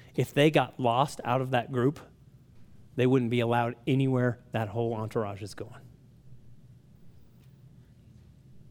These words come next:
Ooh, is that, I don't know if that's coming across. When somebody famous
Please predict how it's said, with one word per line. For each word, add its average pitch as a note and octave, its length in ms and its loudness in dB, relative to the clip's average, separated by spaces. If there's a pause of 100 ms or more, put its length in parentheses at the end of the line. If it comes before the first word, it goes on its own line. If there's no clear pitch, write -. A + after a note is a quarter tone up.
(1400)
Ooh, B2 160 -2
is - 140 -8
that, A#2 160 -8 (280)
I C3 40 -8
don't B2+ 120 -6
know B2 60 -6
if B2 60 -6
that's B2+ 160 -2
coming C3+ 220 -2
across. C#3+ 480 2 (4000)
When C#3+ 100 -2
somebody F3+ 300 2
famous D3 680 0